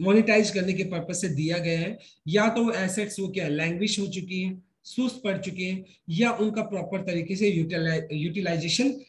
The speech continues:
नहीं हो रहा है, तो इस वजह से उन assets को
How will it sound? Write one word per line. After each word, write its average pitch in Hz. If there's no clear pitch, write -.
नहीं 185
हो 190
रहा 170
है, 208
तो -
इस 233
वजह 196
से 208
उन 240
assets 175
को -